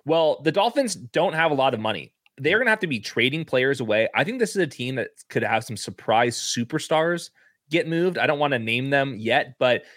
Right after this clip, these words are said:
you start working into the, some of the numbers and how you're gonna have to get rid of some of these key players. Tua needs a good offensive line. Connor Williams and Robert Hunt both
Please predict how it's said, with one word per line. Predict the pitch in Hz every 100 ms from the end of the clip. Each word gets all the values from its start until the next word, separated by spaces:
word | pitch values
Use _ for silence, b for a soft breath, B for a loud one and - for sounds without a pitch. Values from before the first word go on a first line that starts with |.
| B
you | 143
start | 151 202 170
working | 170 170 175
into | 165 160
the, | 131
some | 147
of | 143
the |
numbers | 117 110 127 147 139
and | -
how | 123
you're | 135
gonna | 131 127
have | 127 -
to | 113
get | 131 117
rid | 107 113 120
of | 139 139 b b
some | - 139
of | 135
these | 120
key | - 135
players. | 127 127 151 - b b _ _ _ _ 208 214 _ _
Tua | - 226 247 147 117 110
needs | 135 165 143
a |
good | 139 139
offensive | 139 156 135 120
line. | 117 123 135 127
Connor | 143 165 147
Williams | 131 139 131 113
and | 107
Robert | 120 117 -
Hunt | 127 113 107
both | 117